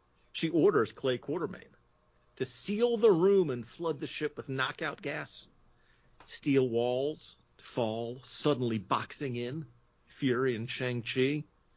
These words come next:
and their encounter, their enclosure, fills with gas, which, according to Fury,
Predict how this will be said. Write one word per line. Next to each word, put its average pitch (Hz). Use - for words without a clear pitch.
and 107
their 110
encounter, 107
their 107
enclosure, -
fills 190
with 151
gas, 110
which, -
according 160
to 113
Fury, 104